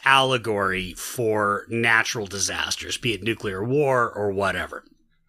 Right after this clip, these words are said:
He's a force of nature. He's not, he's, he's almost kind of like a Lovecraftian god. He's so above and beyond human morality that to call him good or evil is really not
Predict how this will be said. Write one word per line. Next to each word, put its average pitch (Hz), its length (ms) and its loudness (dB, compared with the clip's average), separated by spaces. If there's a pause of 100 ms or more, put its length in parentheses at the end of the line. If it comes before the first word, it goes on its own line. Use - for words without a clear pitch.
(680)
He's 196 220 6
a 165 80 8
force - 480 4
of 175 80 4
nature. 117 680 0
He's 170 280 2
not, 202 400 6
he's, 170 280 2
he's 190 240 4
almost 247 520 4
kind 185 320 4
of 139 140 0
like 131 400 2
a 123 120 -2
Lovecraftian 120 1120 0 (180)
god. 98 480 0 (420)
He's - 300 6
so 220 420 8
above 160 440 4
and 160 160 0
beyond 127 560 2
human 147 600 2
morality 117 800 2
that 139 160 0
to 135 100 -4
call 160 280 2
him 135 160 2
good 120 360 2
or 113 200 0
evil 127 580 0
is 113 400 -2
really 131 440 0
not 113 380 2